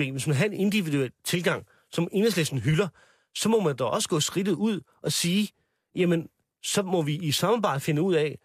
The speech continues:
hvilke kurser, der passer dig." Det kan godt være i offshore-industrien.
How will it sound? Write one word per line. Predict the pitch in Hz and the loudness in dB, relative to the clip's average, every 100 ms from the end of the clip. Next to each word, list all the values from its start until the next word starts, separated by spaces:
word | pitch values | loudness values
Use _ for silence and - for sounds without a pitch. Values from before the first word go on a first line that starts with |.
| - | -6
hvilke | 143 165 | -4 -4
kurser, | - 160 165 | -4 -2 -2
der | 139 | -2
passer | 127 127 135 | -4 -4 -2
dig." | 117 | -2
Det | 131 _ - _ | -4 _ -20 _
kan | 180 | 0
godt | 170 180 | 2 2
være | 185 | 0
i | 151 | -2
offshore-industrien. | - 165 - 180 135 127 - 139 131 | -2 -4 0 0 0 -2 -2 -2 -2